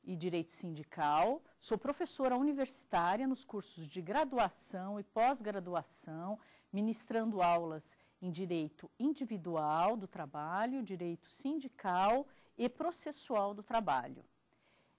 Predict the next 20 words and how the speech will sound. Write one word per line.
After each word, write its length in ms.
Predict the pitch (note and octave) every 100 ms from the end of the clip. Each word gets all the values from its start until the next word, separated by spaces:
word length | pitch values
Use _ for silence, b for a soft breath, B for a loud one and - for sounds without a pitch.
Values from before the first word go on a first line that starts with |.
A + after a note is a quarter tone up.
| _
É, 380 | - F3+ F3+ F3+ - _
agora, 640 | F3+ F3+ G3 F#3+ F3 E3
hoje 240 | E3+ E3+ F3+
nós 320 | F3 F3 -
vem-, 320 | F3+ E3 D#3+ D3
vimos 320 | F3+ E3+ D#3
aqui 400 | D#3 - F3+ D3+
continuar 680 | - F#3+ - F#3+ F3 E3
o 60 | D#3+
nosso 260 | D#3+ - -
curso 480 | - A3 G4 -
de 140 | G#3+ E3
direito 320 | E3+ D#3+ D#3
sindical. 760 | - D#3+ D#3 - D#3+ F3 C#4+ B B B -
Essa 540 | F#3+ F3+ - G3+ E3
é 120 | F3+ F3
a 100 | E3
nossa 680 | D#3+ D#3 D3+ - E3 C#3+ - b b b _ -
terceira 580 | F#3 - - E3+ D#3
aula 560 | D3 C#3 D3+ G3 E4